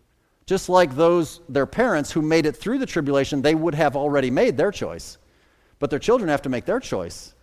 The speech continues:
And the nature of man still exists. It's a sinful nature.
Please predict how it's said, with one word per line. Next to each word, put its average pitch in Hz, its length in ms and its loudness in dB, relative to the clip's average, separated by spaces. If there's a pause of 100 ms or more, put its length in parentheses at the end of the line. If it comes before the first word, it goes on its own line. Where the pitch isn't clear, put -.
(840)
And 143 120 0
the 143 60 2
nature 175 400 4
of 120 180 -2
man 156 340 0
still 143 300 -2
exists. 120 520 -2
It's 113 120 -14
a 117 60 -6
sinful 143 400 -4
nature. 107 480 -6